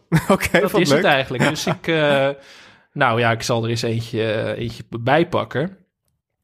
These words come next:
Speaker 2: Even kijken. Ehm, nou, wat, welke het leuk. Ursel de Geer krijgt van mij een zes.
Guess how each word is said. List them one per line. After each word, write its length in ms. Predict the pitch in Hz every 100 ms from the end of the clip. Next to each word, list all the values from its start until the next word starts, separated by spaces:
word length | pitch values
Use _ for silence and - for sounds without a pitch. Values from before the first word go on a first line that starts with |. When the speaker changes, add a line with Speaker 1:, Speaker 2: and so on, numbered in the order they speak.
| - _ _
Speaker 2:
Even 300 | 151 135 -
kijken. 520 | 120 92 101 110 113 _ _ - - _ _
Ehm, 1120 | 143 139 139 139 139 139 139 139 139 135 135 135 - _ _ _ _
nou, 360 | - 107 98 104
wat, 220 | - 117 117
welke 180 | 117
het 100 | 117
leuk. 260 | - 120 - - - - - - _ _
Ursel 340 | 214 233 - 170
de 80 |
Geer 300 | 165 240 233
krijgt 260 | 233 170 175
van 120 | 147
mij 240 | 139 147 135
een 120 | 127
zes. 520 | 139 143 - -